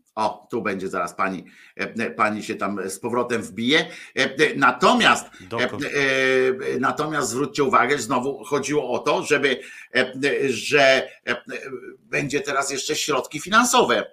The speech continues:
Speaker 1: Rozumiecie, że państwo ma zapewnić w ramach tej ustawy, co oni ją tam tworzą, e, e, to będzie na państwo nałożony obowiązek,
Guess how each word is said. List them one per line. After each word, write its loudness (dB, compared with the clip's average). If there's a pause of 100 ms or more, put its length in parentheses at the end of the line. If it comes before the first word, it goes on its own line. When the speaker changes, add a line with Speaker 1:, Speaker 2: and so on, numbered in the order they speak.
(100)
Speaker 1:
Rozumiecie, 0
że 0
państwo 2
ma 2
zapewnić 0 (220)
w -4
ramach 4
tej 2
ustawy, 2
co -4
oni 0
ją -2
tam -4
tworzą, -2
e, -2 (400)
e, 2
to -2 (520)
będzie 0
na 2
państwo 2
nałożony 2
obowiązek, 4